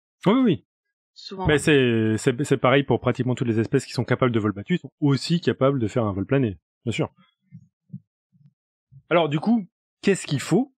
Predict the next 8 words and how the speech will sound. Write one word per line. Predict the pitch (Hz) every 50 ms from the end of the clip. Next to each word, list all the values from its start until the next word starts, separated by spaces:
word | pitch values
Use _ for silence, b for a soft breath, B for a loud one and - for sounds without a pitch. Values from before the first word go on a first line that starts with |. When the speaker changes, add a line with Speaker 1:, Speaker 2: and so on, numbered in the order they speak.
| _ _ -
Speaker 1:
pour | - 113 -
faire | - 151 160 190 185 - _ _ _ _ _ _ _ _ 113
du | 104 107 113
vol | 107 127 143 135
battu ? | 127 127 123 - - 113 98 - _ _ _ _ _ _ _ _ -
Bah, | 123 123 131
il | 135 131
faut | - - - 165 151 135 131